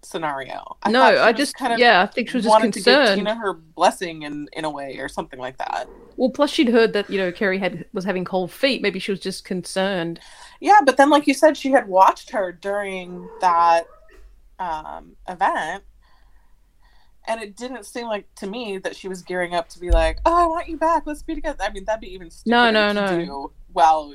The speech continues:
Speaker 1: your significant others
Speaker 2: Oh,
Speaker 1: are
Speaker 2: I felt
Speaker 1: right
Speaker 2: like
Speaker 1: there.
Speaker 2: Bet, I feel like Bet was more, like, testing the waters of, like,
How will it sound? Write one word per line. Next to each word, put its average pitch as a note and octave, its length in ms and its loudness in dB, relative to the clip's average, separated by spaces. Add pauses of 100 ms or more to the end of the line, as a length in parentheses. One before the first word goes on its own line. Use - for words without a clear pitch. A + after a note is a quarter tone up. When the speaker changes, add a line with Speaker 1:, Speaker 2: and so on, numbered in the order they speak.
Speaker 1:
your E3 200 -14
significant D#3+ 480 -12
others D3 320 -10
Speaker 2:
Oh, G3 160 6
Speaker 1:
are - 100 -6
Speaker 2:
I B3+ 120 8
felt G#4+ 240 2
Speaker 1:
right E4+ 60 4
Speaker 2:
like E4 140 6
Speaker 1:
there. E3+ 120 -4
Speaker 2:
Bet, A3+ 240 4 (360)
I A#3+ 60 -4
feel F#4 160 -2
like D4+ 240 2
Bet G3 180 2
was G3 180 -4
more, G3 260 -2
like, F3+ 320 0
testing - 440 -6
the F3 80 -6
waters F3+ 600 -2
of, F3 240 -4
like, E3 500 -2